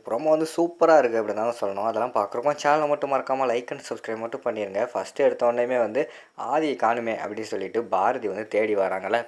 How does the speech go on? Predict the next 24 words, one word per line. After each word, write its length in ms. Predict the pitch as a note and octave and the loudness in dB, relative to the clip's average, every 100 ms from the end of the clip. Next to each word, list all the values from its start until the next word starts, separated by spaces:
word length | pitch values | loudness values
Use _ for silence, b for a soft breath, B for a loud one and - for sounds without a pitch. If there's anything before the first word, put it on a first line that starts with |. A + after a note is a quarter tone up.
| - | -2
பார்த்தா 340 | G2 A#2+ C3 G#2 | 0 2 4 4
ஆதி 220 | G2+ A#2+ | 4 0
வந்து 200 | G#2 G#2+ | -4 -6
மயங்கி 340 | A2+ G2+ A#2+ A2 | -4 -4 -2 -2
விழுந்து 300 | G#2+ A2+ G#2 | -2 -4 -6
கிடக்காரு. 400 | F#2+ F#2 F#2 G2 A#2 _ _ _ _ | -6 -8 -6 -8 -10 _ _ _ _
அதை 140 | A#2 A#2 | -8 -4
பார்த்தோன்னே 460 | G#2+ B2+ D#3+ D3 | -4 -2 0 0
அவங்களுக்கு 280 | C#3 B2 A2 | 2 2 0
வந்து 100 | B2 | -4
பயங்கரமான 540 | - G#2 B2 C3+ C#3 C3+ | -6 -4 -2 -2 -2 -2
ஷாக் 280 | - B2+ B2 | -6 0 2
ஆயிருது. 240 | A#2 G#2+ | 4 2
"ஆதி 220 | G2+ D3 C#3 | 2 2 0
எந்திரிங்க, 320 | B2+ D#3+ D3+ | -2 -4 0
என்னாச்சு, 360 | A2+ C#3 D3 C#3 | 2 2 0 0
என்னாச்சுன்னு?" 440 | A2+ C#3 D3 C3+ | 2 0 0 -4
சொல்லிட்டு 320 | - G#2+ G2+ A#2+ | -4 -2 2 2
அவங்க 180 | G#2 G2 | 2 -2
வந்து 180 | A2 | -2
என்னை 180 | A2 G2+ | -2 -2
எவ்வளவோ 300 | G2+ A2 A#2 A#2+ | 0 4 6 6
எழுப்பி 300 | G#2 C3 C3 | 4 -2 -2
பார்க்காங்க. 460 | G2+ G2+ - F#2 | 0 0 0 0